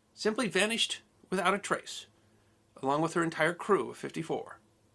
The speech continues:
The Polish government managed to escape to Britain and form a government in exile, and with them they managed to take the country's gold reserves, which financed their efforts throughout the Second World War.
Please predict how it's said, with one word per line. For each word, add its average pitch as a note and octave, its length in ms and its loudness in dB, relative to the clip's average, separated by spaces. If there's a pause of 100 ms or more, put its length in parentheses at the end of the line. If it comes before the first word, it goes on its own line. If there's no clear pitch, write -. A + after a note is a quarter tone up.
(840)
The F3 100 -2
Polish D#4 280 4
government G3+ 280 2
managed E3+ 360 0
to F#3+ 60 2
escape E3 300 0
to F3+ 80 0
Britain D3 360 4
and C3 160 -2
form C3+ 220 2
a D#3 60 0
government C#3 400 0
in F3 120 0
exile, F3+ 540 2
and B2+ 160 -2
with G#3+ 200 4
them C3+ 180 2
they C3 100 2
managed C3 300 0
to C#3 100 -8
take C3+ 240 2
the D3 80 -6
country's D3 320 -2
gold D3+ 460 8
reserves, A#2 600 2
which A#2 200 -8
financed B2 380 0
their E3+ 140 0
efforts A2 300 0
throughout A2+ 180 -4
the B2 60 -8
Second A#2+ 300 -6
World A#2+ 180 0
War. A#2 320 -4